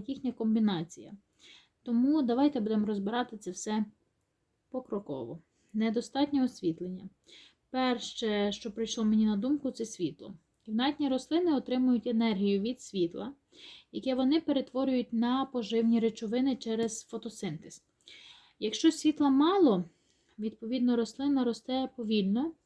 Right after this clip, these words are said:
або взагалі призупиняє ріст. А, наприклад, фікус або монстера потребують яскравого розсіяного світла. Якщо поставити в темний кут кімнати, вони будуть витягуватися,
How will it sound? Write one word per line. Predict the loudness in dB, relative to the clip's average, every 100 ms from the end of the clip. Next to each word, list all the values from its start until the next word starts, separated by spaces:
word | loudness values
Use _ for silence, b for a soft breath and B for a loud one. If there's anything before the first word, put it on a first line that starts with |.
| -8
або | -4 -2
взагалі | 0 2 6 6
призупиняє | 6 -2 -4 -4 -2 0 0
ріст. | 0 -4 -10 _ _ _ _ _ _ _ _ _ _ _ B B B B B -2
А, | 4
наприклад, | 4 4 0 -2 -4 -4
фікус | -6 -4 -4
або | 0 2
монстера | 4 4 2 0 2 2
потребують | 0 -6 -2 2 2 2
яскравого | -4 -4 -2 -2 -2 -2
розсіяного | -2 -4 0 2 4 4 2
світла. | -2 -6 -10 -10 -18 _ _ b b b b -10
Якщо | -10 -6 -8
поставити | -6 -8 -2 0 0
в | -2
темний | 0 2 2 0
кут | -4 -10
кімнати, | -4 0 0 0 0
вони | 2 4
будуть | 2 0 -4 -4
витягуватися, | -8 -4 -2 0 0 0 -2 -6 -6